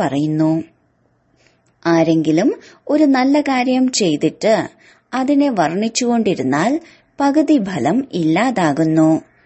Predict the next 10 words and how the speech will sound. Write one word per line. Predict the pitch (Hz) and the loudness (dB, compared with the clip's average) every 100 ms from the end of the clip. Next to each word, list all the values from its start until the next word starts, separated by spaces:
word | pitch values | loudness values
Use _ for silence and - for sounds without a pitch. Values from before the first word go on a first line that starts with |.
| _ _ _ _ 302 | _ _ _ _ 0
പകുതി | 302 302 302 | 2 2 2
മാത്രമേ | 247 151 - 240 190 196 254 | 0 0 -4 -4 -2 -2 -4
ശേഖരിക്കപ്പെടുകയുള്ളൂ. | - 151 165 247 233 247 254 180 139 165 196 151 151 160 165 - _ _ _ _ _ _ _ _ _ - | -4 -2 -2 -4 -4 -2 -2 0 0 0 0 2 2 2 2 -2 _ _ _ _ _ _ _ _ _ -16
ഗൗരവത്തോടെ | 180 214 269 302 311 311 302 285 285 277 | -4 0 0 0 0 -2 -4 -4 -2 -2
ഇരിക്കുന്നവർക്ക് | 220 160 - 202 208 165 131 - 185 185 - _ _ - | -2 -4 -6 -4 -2 -2 -4 -4 -2 -2 -4 _ _ -6
മുഴുവൻ | 254 285 294 294 277 196 | 0 2 2 2 2 0
ഫലവും | 143 - 202 170 220 | -2 -2 -2 -2 0
ലഭിക്കുന്നു. | 175 160 151 160 156 160 156 - _ _ _ _ | -2 -2 -4 0 2 2 2 -2 _ _ _ _
അതിനാൽ | - 175 165 147 156 277 - - - - | -4 0 2 2 0 -2 -6 -16 -20 -12
ഗൗരവത്തിന്റെ | 220 277 294 311 311 302 294 285 277 | -2 0 2 2 2 0 0 0 0